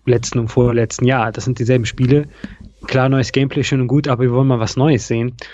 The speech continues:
Und ich sag mal, Sony hat jetzt einfach mal den Endpunkt erreicht von dieser, von diesem Zeitstrahl, der damals mit der, ähm, E drei der Träume begann,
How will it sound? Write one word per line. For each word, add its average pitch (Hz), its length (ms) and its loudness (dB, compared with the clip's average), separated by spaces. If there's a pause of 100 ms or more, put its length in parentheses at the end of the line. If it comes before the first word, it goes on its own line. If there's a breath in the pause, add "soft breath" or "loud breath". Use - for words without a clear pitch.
(140 loud breath)
Und 131 60 0
ich 113 60 4
sag 123 80 2
mal, 127 220 0
Sony 127 240 2
hat 117 100 0
jetzt 123 160 -2
einfach 123 240 -4
mal 120 180 0
den 120 200 -6
Endpunkt 147 480 -2
erreicht 131 360 -2
von 120 200 -6
dieser, 117 280 0 (400 loud breath)
von 131 140 0
diesem 113 220 2
Zeitstrahl, 117 760 0
der 120 300 2
damals 120 400 -4
mit 117 140 -4
der, 117 320 0 (120)
ähm, 117 220 -8
E 139 100 0
drei 120 280 2
der 127 120 0
Träume 139 360 2
begann, 127 580 -2